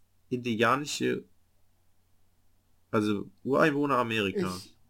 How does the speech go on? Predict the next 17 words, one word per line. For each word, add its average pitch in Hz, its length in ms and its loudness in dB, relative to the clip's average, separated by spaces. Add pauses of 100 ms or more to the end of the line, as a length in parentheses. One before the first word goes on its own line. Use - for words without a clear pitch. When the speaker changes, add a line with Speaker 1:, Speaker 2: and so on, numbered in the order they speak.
(220)
Speaker 2:
ich - 80 -16
tippe 214 460 -2
auf 175 720 -8 (1500)
tatsächlich, 170 920 -8
dass 160 200 -8
die 165 120 -2
Europäer 156 500 -2
damit 147 320 -6
zusammenhängen. 156 560 -10 (500)
Ähm, 165 380 -2 (600)
also 165 280 0
die 185 80 -6
Irokesen 214 720 -6 (400)
haben, 180 220 -6
meine 180 260 0
ich, 180 140 -8
skalpiert. 170 1200 -4